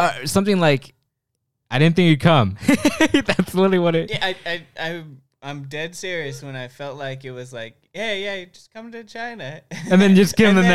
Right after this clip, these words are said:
Speaker 2: next
Speaker 1: like,
Speaker 2: day, "Hey."
Speaker 1: "Oh, you're <laughs> here." It really felt like that.
Speaker 2: Yeah, right, right. I was just, when you put somebody, when you put an animal in a corner, they'll do anything. That, that was me.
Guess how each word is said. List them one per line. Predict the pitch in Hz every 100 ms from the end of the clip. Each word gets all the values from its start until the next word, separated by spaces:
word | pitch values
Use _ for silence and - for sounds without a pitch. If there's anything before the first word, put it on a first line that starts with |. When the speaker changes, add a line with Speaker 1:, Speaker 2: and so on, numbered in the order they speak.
| 180
Speaker 2:
next |
Speaker 1:
like, | 208
Speaker 2:
day, | 185 180 190 - _
"Hey." | - 262 277 269
Speaker 1:
"Oh, | 262 269
you're | 208 196
<laughs> | -
here." | 285 -
It | 233 226 196 185 175
really | 180 214 208 160 131 - 160 _ 165
felt | 165 160 156
like | 147 -
that. | 147 - _ _ _ _ _
Speaker 2:
Yeah, | 127 123 127 120
right, | 113 117 131 123
right. | 123 135 139 -
I | 143
was | 151 127
just, | - 113 - 120 _ _ _ - _ _ -
when | 131 147
you | 160
put | 190
somebody, | 165 170 170 -
when | 135
you | 156
put | - 165
an | 147
animal | 127 131 127 117
in |
a | 110
corner, | - 120 107 101
they'll | 110
do | 107 110
anything. | 104 98 98 90 101 _ _
That, | 113 113 131 127
that | 123
was | 127 117
me. | 113 107 95